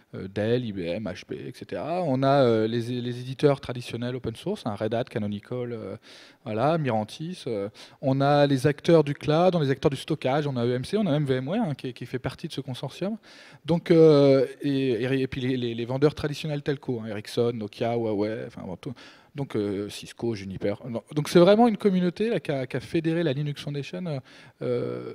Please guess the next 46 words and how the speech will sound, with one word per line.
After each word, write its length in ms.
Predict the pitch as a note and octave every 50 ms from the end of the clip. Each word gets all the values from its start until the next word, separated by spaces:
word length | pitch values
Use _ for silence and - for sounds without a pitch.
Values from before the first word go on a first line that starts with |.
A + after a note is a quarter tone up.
| - -
de 140 | D#3+ D#3 C#3+
manière 180 | C3+ C#3+ E3
très 140 | - - G3
très 220 | F3+ - - E3+ D3+
large. 240 | D3+ E3+ G3+ G3 -
On 140 | F3 E3 C#3+
a 40 |
aussi 160 | C3 - - -
les 100 | D#3 C#3+
fondeurs, 420 | - - D3+ C3+ C#3+ D3 F#3 F#3+
hein, 120 | D3+ C#3+ - C#3+
Intel, 440 | C3+ C3+ A#2 - B2+ C3 D3 D3 D3
euh, 400 | C#3 C3 C3+ C3 C3 - - - -
A 160 | B2 C3 B2+
R 260 | A2 A2 A2+ B2+ B2+
M, 100 | B2+ B2+
et 100 | B2 -
cetera. 240 | - - C3 F#3+ A#3 - - - - - - - - _ -
Et, 340 | D3 D3+ D#3+ - D#3 D3+ D3
et, 80 | D3 D3+
euh, 160 | D3 C#3 C#3
donc 180 | D3+ F#3 F3+
se 120 | - - G3+
crée 260 | G3 - - G#3+ G#3+
toute 200 | G#3+ - A3 -
une 120 | G#3 F3+
kyrielle 300 | - - G3 F#3+ F#3+ F#3+
de 80 | E3 D#3+
petits 180 | - - - F#3+
projets 480 | - - G3 F3 D#3+ F#3 G3 A3+ B3+ A#3+ - _ _ -
avec 280 | D#3+ D#3+ D3+ _ _
pour 160 | - F#3 F3
but 380 | D3+ D#3+ F#3+ A#3 - - - - _ - _ _ _ _ -
de 160 | C#3 D3+ E3
créer 260 | - - - F#3+ G3
une 240 | G3+ F#3 F3 E3+ D#3+
plateforme 440 | D#3 _ F3+ F3 - - G3 F#3 E3
de 60 | D#3
référence, 680 | D#3 D#3+ D#3 - - E3+ E3+ F3+ F3 - - - - - _ D#3+
euh, 180 | D3 C#3 C3+
autour 240 | C3+ C3+ - - E3
des 140 | C#3+ C3+ C3 C3+ _ _ _ _
virtualisations 540 | - D3 C3+ D#3 D3 - D#3+ D3 - - D#3
des 80 | D3
fonctions 300 | C3+ - D#3 C#3 - D#3
réseau. 200 | C#3+ C3+ B2+ C3